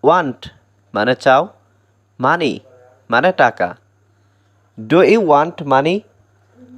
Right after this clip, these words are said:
অর্থাৎ তুমি কি টাকা চাও? এটা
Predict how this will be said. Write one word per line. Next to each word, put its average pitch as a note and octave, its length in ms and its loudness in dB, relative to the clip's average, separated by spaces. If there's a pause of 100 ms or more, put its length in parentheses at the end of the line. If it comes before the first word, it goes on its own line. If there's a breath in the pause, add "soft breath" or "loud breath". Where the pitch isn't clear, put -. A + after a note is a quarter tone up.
(260)
অর্থাৎ - 340 0 (380)
তুমি D#3+ 260 -2
কি G#3+ 80 -4 (100)
টাকা E3+ 200 2 (100)
চাও? A#2 180 2 (1200)
এটা G#3+ 160 2